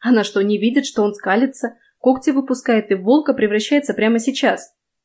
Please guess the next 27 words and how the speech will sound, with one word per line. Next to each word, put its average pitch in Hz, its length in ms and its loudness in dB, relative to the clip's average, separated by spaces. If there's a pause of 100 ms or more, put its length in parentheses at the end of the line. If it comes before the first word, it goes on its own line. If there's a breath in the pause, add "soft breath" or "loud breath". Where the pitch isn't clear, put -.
(120)
С - 140 -6
ума 254 220 4
сошла, 269 320 -2
что 196 220 -4
ли? 180 180 -4 (640)
Нет, 226 500 4
не 262 200 6
видит 226 400 2
она 247 180 4
ничего. 214 640 -2
На 220 160 0
шее 233 260 2
у 262 60 6
него 262 260 6
виснет, 196 400 -4
щекой 226 400 0
к - 60 -12
вздутым 220 500 0
жилам 220 460 2
на 233 80 2
шее 220 260 2
прижимается 202 680 -2
и 214 80 0
шепчет 269 440 -2
что-то 226 320 -4
в 196 80 -8
ухо, 208 400 -4